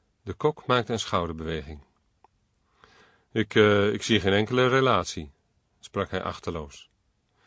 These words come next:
"En ik zie ook niet in waarom wij nachtmerries in ons onderzoek zouden moeten betrekken. Mijn oude moeder leerde me altijd, dromen zijn bedrog." Fledder keek hem uitdagend aan.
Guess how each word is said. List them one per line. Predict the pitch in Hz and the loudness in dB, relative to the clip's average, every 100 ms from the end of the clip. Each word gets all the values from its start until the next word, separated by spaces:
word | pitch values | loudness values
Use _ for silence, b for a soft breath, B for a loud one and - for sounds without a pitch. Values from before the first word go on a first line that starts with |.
| b b b | b b b
"En | 110 | 2
ik | 117 113 | 2 4
zie | 120 127 | 4 4
ook | 127 | 2
niet | 151 | 0
in | 151 143 | 2 2
waarom | 143 139 | 2 4
wij | 139 | 2
nachtmerries | 139 143 - 123 101 90 | 2 0 0 0 0 0
in | 101 | -2
ons | 92 | -2
onderzoek | 117 104 92 95 | -2 -2 -2 -4
zouden | - 98 95 | -2 -2 0
moeten | 95 85 | -2 -4
betrekken. | 90 92 85 - 78 _ _ _ _ b b b b | -6 -4 -6 -8 -20 _ _ _ _ b b b b
Mijn | 104 101 107 | -2 0 0
oude | 110 101 | 0 2
moeder | 127 160 143 | 2 2 4
leerde | 143 135 | 4 2
me | 131 | 0
altijd, | 127 120 113 113 _ _ _ - | -2 -2 -6 -6 _ _ _ -6
dromen | 85 110 147 139 | 2 4 4 0
zijn | 135 127 | -2 -2
bedrog." | 113 82 - _ _ _ _ _ _ _ _ _ _ _ _ _ _ _ _ _ _ | -2 -4 -6 _ _ _ _ _ _ _ _ _ _ _ _ _ _ _ _ _ _
Fledder | _ - 127 113 | _ 0 0 0
keek | - 113 | -4 -4
hem | 110 | -4
uitdagend | 95 95 107 113 113 104 | -6 -4 -4 -4 -6 -8
aan. | 85 73 | -10 -12